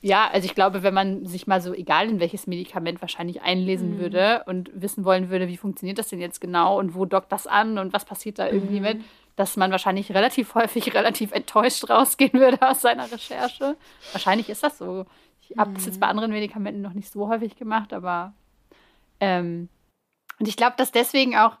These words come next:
Speaker 1: dass deswegen auch das so, es ist halt unzufriedenstellend, immer nur die Erfahrung von anderen zu hören, weil man,
Speaker 2: Mhm.
Speaker 1: man hört von dem einen das, der andere sagt, "Das ist richtig scheiße, gar keinen Bock, das war das Schlimmste, was ich je gemacht hab." Der nächste sagt, "Nee,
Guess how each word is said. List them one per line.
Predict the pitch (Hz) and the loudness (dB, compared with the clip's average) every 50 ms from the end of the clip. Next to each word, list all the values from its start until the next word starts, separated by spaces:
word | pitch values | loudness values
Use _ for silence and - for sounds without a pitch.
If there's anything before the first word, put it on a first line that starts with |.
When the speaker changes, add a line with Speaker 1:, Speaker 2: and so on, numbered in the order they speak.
| _ _ _ _ _ _ - 233 202 _ _ - | _ _ _ _ _ _ -20 -20 -20 _ _ -8
Speaker 1:
dass | - 208 - | -6 -4 0
deswegen | - 226 220 - 247 233 226 220 | 0 0 2 4 2 2 4 4
auch | - 185 208 226 - | 6 6 6 6 2
das | - - 220 214 208 - - - | 0 -2 -2 0 0 -2 -8 -6
so, | 226 208 208 208 202 202 202 196 202 190 - | -6 -4 -2 -2 0 0 0 0 -2 -2 -2
es | - 233 - - | -2 -2 0 0
ist | 233 - | 2 4
halt | 302 247 208 | 4 2 4
unzufriedenstellend, | - 247 254 277 - 294 - - 220 202 196 202 - - - 190 175 180 190 208 | 2 4 4 4 2 0 -6 -6 -8 -8 -6 -6 -8 -8 -8 -6 -4 -4 -4 -4
immer | 208 202 202 202 | -2 0 0 0
nur | 202 196 | 0 0
die | 185 190 | 0 0
Erfahrung | 180 - - 208 202 196 196 196 | 0 0 2 2 2 2 2 -4
von | - 208 - | -6 -8 -8
anderen | - 202 208 233 208 | -8 -8 -8 -8 -10
zu | - - - 185 | -10 -10 -10 -8
hören, | 180 180 175 175 185 202 196 | -2 0 2 2 2 2 2
weil | 185 185 | 2 2
man, | 185 180 180 185 | 4 2 0 0
Speaker 2:
Mhm. | 196 214 208 208 208 202 202 202 202 202 202 202 | -2 -6 -8 -8 -8 -8 -10 -10 -12 -14 -10 -4
Speaker 1:
man | - 220 214 208 | 0 0 2 4
hört | 208 220 214 | 2 2 2
von | - 214 | 0 0
dem | 202 196 208 | 0 2 0
einen | - 185 190 196 185 | 0 0 0 2 4
das, | 214 220 240 233 - | 6 6 4 4 2
der | - 208 | 0 0
andere | 196 202 202 | 0 0 -2
sagt, | 196 196 196 - | -2 -2 -2 -4
"Das | 202 - | -6 -10
ist | 208 180 - 175 | -8 -10 -4 2
richtig | 202 254 269 - - 233 - | 2 2 2 2 -2 -6 -4
scheiße, | - - 220 220 226 233 220 - 208 | 2 4 4 4 4 2 -2 -6 -2
gar | - 202 202 220 | 0 2 2 2
keinen | 226 - 226 220 214 202 | 2 0 -2 -2 2 4
Bock, | 208 214 208 208 | 4 4 4 2
das | - - - | -4 -6 -2
war | 196 | -2
das | 185 196 - | -2 -2 -4
Schlimmste, | - 226 226 233 - 208 | -4 -4 -4 -4 -6 -8
was | 202 | -8
ich | 196 - | -8 -10
je | 220 196 | -10 -10
gemacht | 202 202 202 208 220 - - | -4 0 2 2 2 2 2
hab." | 220 214 202 | 2 2 2
Der | - 190 | 0 -2
nächste | 190 202 202 - 226 | -2 -2 -6 -6 -6
sagt, | 190 202 196 202 202 | 0 2 2 2 0
"Nee, | 190 190 190 196 202 208 | -4 -6 -4 -4 -4 -6